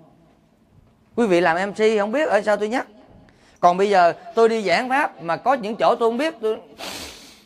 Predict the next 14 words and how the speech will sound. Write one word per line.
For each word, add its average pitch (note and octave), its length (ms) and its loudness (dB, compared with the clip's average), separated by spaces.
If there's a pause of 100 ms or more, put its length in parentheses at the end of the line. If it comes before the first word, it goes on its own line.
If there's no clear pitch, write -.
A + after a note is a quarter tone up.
(140)
nhập D3+ 300 -4
định D3+ 260 -2
cái F3+ 80 -4
ở E3 100 0
đằng E3+ 100 -4
sau D#3+ 220 -6
Phật B2 220 -8
nhắc. F3 160 -10 (2250)
Cái D#3 100 -12
đó F3+ 200 -4
tôi D#3 100 -8
nói E3+ 140 -6
thật A2+ 140 -10 (120)
á. D#3+ 100 -16